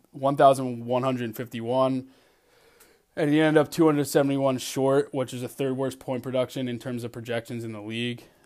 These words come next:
Um, so he didn't meet his points projections. His opponents actually ended up s-, scoring a hundred and thirty-six more than they were projected. Um, so I think the reason that Jeremy's kinda not higher in the league is because it seems like people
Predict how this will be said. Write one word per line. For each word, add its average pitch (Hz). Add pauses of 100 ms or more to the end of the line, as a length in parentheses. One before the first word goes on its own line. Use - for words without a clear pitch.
(120)
Um, 110 (160)
so 113
he 120
didn't 139
meet 127
his 120
points 117
projections. 110
His 123
opponents 139
actually 120
ended 120
up 110
s-, - (120)
scoring 123
a 113
hundred 123
and 117
thirty-six 120
more 117 (580)
than 113
they 120
were 117
projected. 147 (400)
Um, 110 (920)
so 123
I 117
think 139
the 139
reason 131
that 117
Jeremy's 123
kinda 123
not 117
higher 120
in 117
the 107
league 117
is 110
because 113
it 117
seems 123
like 113
people 117